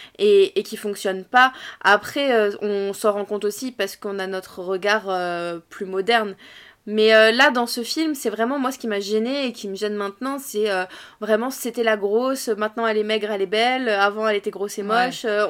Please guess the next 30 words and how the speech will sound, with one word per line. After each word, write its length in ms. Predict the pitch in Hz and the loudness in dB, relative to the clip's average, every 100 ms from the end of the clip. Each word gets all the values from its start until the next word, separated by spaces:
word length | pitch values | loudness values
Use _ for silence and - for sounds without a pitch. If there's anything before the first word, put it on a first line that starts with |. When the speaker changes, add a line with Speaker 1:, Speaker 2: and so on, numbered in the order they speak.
| 196 | 0
Speaker 1:
on 40 | 220 | 2
l'a 100 | 220 | 2
eu, 200 | 220 214 | 0 -2
on 80 | 220 | 2
la 140 | 214 | 2
renvoie 340 | 214 214 220 240 | 2 0 0 -2
souvent 340 | 254 226 233 | -2 -4 0
à 100 | 220 | 0
ça, 500 | 220 247 247 262 254 | 0 0 2 4 4
euh, 40 | 214 - - - | 4 0 -18 -8
déjà, 260 | 226 226 | -4 -2
d'ailleurs, 340 | 214 220 233 233 | 0 2 2 0
on, 60 | |
elle 200 | 202 185 | -2 -2
essaye 200 | 208 220 | -2 -4
de 60 | 208 | -4
la 120 | 202 | -4
faire 160 | 214 202 | -6 -8
grossir, 540 | 202 220 220 233 233 | -2 -2 -2 -8 -4
euh, 320 | 214 190 190 185 | -2 0 0 -2
pour, 260 | 214 202 | -8 -4
euh, 80 | 196 | -2
la 140 | 196 | 0
ridiculiser. 680 | 202 220 185 - 196 208 262 269 - - - - | -2 -6 -10 -14 -12 -8 -8 -8 -18 -20 -20 -10
Je, 600 | 220 226 220 220 220 226 | -2 2 4 6 6 2
je 120 | 220 | -2
trouve 300 | 240 - 349 | -6 -4 -6
quand 140 | - 285 | -6 -8
même 160 | 302 | -8
c'est, 760 | 277 - 240 220 214 208 202 | -8 -6 0 0 0 -2 -4